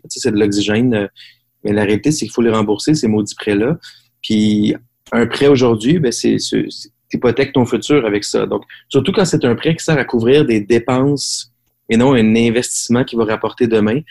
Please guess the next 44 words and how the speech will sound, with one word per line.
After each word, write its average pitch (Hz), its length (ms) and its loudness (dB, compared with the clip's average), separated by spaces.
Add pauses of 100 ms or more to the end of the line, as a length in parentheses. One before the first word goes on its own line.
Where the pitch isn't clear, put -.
(420)
Euh, 107 300 0
donc, 107 240 -2
je - 80 -4
suis 110 260 0
extrêmement 117 560 0
réticent. 120 500 -2
La 139 120 2
bonne 135 160 4
nouvelle, 135 340 4
c'est 113 340 0 (420)
si - 320 -2
t'as 147 140 4
un 127 140 2
prêt 151 240 -2
à 135 100 2
avoir, 120 640 0
c'est - 160 -6
le 110 60 0
meilleur 117 400 2
moment 113 260 2
pour 117 160 -4
l'avoir, 113 840 0
considérant 117 560 0
les 120 80 2
mesures 107 320 0
gouvernementales 104 560 -2
qui - 60 -8
ont 107 40 0
été 104 140 -4
mises 107 120 2
en 98 100 -4
place, 107 480 -2 (240)
autant 113 220 0
au 113 40 -2
Québec 107 420 0
que, 98 260 0
qu'au - 120 -10
Canada, 98 420 -2
avec 98 280 -4
les 101 80 -4
différentes 101 360 -4
institutions 101 340 -6
financières, 104 540 -4
puis 101 220 -6